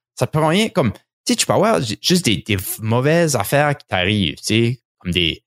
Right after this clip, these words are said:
soit que c'est des mauvais choix que t'as fait, ou que juste fucking, tu t'as fait fesser par un corps, puis tu pouvais plus travailler, tu faisais, comme tu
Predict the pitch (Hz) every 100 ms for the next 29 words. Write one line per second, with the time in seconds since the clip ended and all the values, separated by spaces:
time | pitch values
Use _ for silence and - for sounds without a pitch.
0 | _ - 110 131 - 110 87 90 101 113
1 | - 131 127 107 104 123 113 135 147 _
2 | - 139 135 120 98 90 95 - 92 90
3 | 95 82 - _ _ - 90 - - -
4 | 101 110 113 113 107 123 123 131 131 -
5 | 76 - 98 - 107 104 113 113 98 -
6 | - - - 87 - 87 87